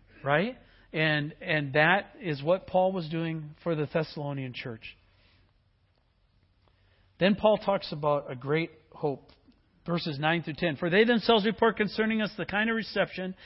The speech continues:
that we had among you, how you turned to God from idols to serve the living and true God and to wait for his Son from heaven, whom he raised from the dead, Jesus,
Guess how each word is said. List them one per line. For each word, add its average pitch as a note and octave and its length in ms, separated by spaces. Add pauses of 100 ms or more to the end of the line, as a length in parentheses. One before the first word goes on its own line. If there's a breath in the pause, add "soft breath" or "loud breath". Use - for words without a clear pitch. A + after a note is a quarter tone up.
(280 loud breath)
that F#3 160
we F3+ 120
had G#3+ 280
among F#3+ 280
you, E3 120
how G3 160
you G3+ 140
turned A#3 440
to C4 100
God E3+ 520
from F3 200
idols F#3+ 460 (300 loud breath)
to G#3+ 80
serve C4 300
the G#3 80
living B3 420
and G#3 120
true A#3 220
God F#3 240
and F3+ 120
to E3 80
wait F#3+ 440
for G3+ 160
his D#3+ 240
Son G#3 200
from F#3 200
heaven, D3 400 (460 loud breath)
whom C4+ 240
he C4+ 180
raised A#3+ 360
from B3+ 140
the A#3 100
dead, F3+ 280
Jesus, D3 640